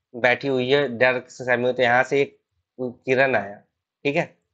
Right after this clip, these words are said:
तो इसी को बोलते हैं a ray of hope। तो इसमें उम्मीद जगी कि अब मैं बाहर निकल सकती हूँ, वहाँ से लाइट आ रहा है तो मैं लाइट की तरफ जाऊँगी,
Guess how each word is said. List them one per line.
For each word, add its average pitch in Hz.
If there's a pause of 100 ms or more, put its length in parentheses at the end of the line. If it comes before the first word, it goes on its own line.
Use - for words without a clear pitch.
(460)
तो 127
इसी 127
को 143
बोलते 123
हैं 135
a 135
ray 123
of 120
hope। -
तो 127
इसमें 143
उम्मीद 143
जगी 127
कि 127
अब 117
मैं 123
बाहर 117
निकल 117
सकती 123
हूँ, 123
वहाँ 117
से 117
लाइट 117
आ 120
रहा 117
है 117
तो 120 (320)
मैं 120
लाइट 120
की 123
तरफ 107
जाऊँगी, 113